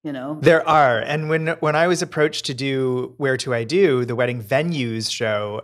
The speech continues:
Speaker 2: I was very relieved that the proposal for me to be a host of that show didn't involve the drama and, you know, the negative aspects of wedding planning. Because to me, participating in something that is a joyful event in people's lives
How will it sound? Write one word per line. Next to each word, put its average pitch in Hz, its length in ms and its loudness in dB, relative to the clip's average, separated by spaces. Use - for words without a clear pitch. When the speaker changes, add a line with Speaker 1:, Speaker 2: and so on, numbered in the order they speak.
Speaker 2:
I 127 80 -4
was 135 320 -2
very 143 320 -2
relieved 131 880 -4
that 113 300 -4
the 117 60 -10
proposal 123 800 -4
for 120 120 -12
me 117 160 -6
to 110 100 -8
be 110 120 -4
a 101 60 -4
host 170 320 -4
of 107 100 -10
that 101 220 -4
show 107 360 -4
didn't 143 380 -6
involve 110 840 -4
the 123 100 -6
drama 117 760 -2
and, 117 360 -8
you 123 120 -12
know, 110 420 -6
the 120 180 -4
negative 120 440 -4
aspects 107 580 -6
of 107 180 -6
wedding 110 320 -4
planning. 107 380 -8
Because 113 440 -4
to 147 100 -4
me, 143 560 -4
participating 139 580 -4
in 127 120 -8
something 117 540 -6
that 110 140 -4
is 104 120 -8
a 110 60 -8
joyful 120 540 -2
event 110 380 -6
in 110 120 -12
people's 107 340 -12
lives 107 540 -4